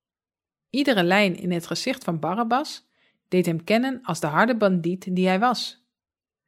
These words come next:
De tegenstelling sprak tot ieder die het zag. Sommige van de toeschouwers weenden. Terwijl ze naar Jezus opzagen, was hun hart vol medelijden. Zelfs de priesters en de oversten waren ervan overtuigd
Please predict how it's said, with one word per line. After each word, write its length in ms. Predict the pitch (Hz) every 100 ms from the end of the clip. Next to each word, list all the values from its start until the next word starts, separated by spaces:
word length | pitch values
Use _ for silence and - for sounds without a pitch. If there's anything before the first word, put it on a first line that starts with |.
| _ _
De 200 | - 170
tegenstelling 720 | - 262 269 269 - 214 208 190
sprak 340 | - 170 -
tot 200 | 160 -
ieder 260 | 226 240 214
die 120 | 185
het 120 | 165
zag. 440 | - 226 - - _ _ _ _ _ _ _
Sommige 420 | - 208 247 220
van 160 | 165 165
de 100 | 160
toeschouwers 520 | 180 170 - 175 160
weenden. 600 | 170 220 254 185 170 _ _ _ _ -
Terwijl 260 | 190 190
ze 100 | 185
naar 120 | 180
Jezus 440 | 170 196 254 220 -
opzagen, 720 | - 190 - 233 233 262 285 - _
was 140 | - 220
hun 140 | 165
hart 320 | 151 185 240
vol 260 | - - 220
medelijden. 800 | 226 214 226 196 175 165 160 165 _ _ _ _ _
Zelfs 340 | - - 294 -
de 80 |
priesters 460 | 220 - 190 - 170
en 100 | 165
de 80 | 160
oversten 640 | - 240 254 - 262 294 254
waren 260 | 190 170
ervan 220 | 160 - 165
overtuigd 720 | - 151 - 226 294 -